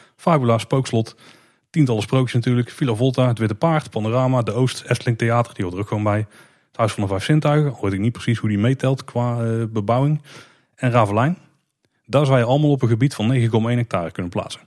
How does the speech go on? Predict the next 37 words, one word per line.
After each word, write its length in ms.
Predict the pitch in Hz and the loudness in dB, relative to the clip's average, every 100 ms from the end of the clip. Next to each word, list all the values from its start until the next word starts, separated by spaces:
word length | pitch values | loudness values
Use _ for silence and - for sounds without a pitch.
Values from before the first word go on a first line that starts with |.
| _ _ | _ _
En 100 | - | -10
dan 80 | 95 | -6
stel 240 | - 98 | -2 0
je 100 | 95 | 0
misschien 340 | 95 - 95 90 | -4 -4 -4 -4
de 80 | |
vraag 280 | 95 98 95 | -2 0 0
van, 200 | - 92 | -2 -6
"Maar 120 | 95 | -4
wat 180 | 98 104 | -2 -2
is 60 | 101 | -4
dan 100 | 98 | -6
ongeveer 220 | 104 98 | -4 -2
negen 240 | 104 101 | 0 -2
komma 180 | 98 104 | -2 -2
één 80 | 104 | -2
hectare?" 460 | 98 123 113 107 131 - - _ _ _ - | -2 0 0 0 -6 -12 -20 _ _ _ -2
Nou, 160 | 127 | 0
dat 120 | 135 139 | 2 2
is 180 | 131 - _ _ _ _ _ _ _ _ _ | -2 -6 _ _ _ _ _ _ _ _ _
iets 260 | 208 202 | -2 0
meer 420 | - 170 208 - - _ _ _ - | 2 2 2 -2 -10 _ _ _ -4
dan 280 | 127 127 | 0 0
het 180 | 120 117 123 | 0 -4 0
deel 120 | 127 | 2
wat 120 | 123 | 2
nu 140 | 120 175 | 2 2
is 120 | 139 | 2
bestraat 640 | 117 - 143 175 - - _ _ | -2 0 0 0 -4 -14 _ _
op 140 | - 113 | -10 -4
vak 220 | 127 120 | -2 0
K 40 | |
L 280 | 131 117 107 87 | 0 2 2 0
M. 80 | - _ _ _ _ _ _ _ _ | -6 _ _ _ _ _ _ _ _
Daar 260 | 104 123 143 | 0 2 4
zou 140 | 135 | 4
je 100 | 120 | 2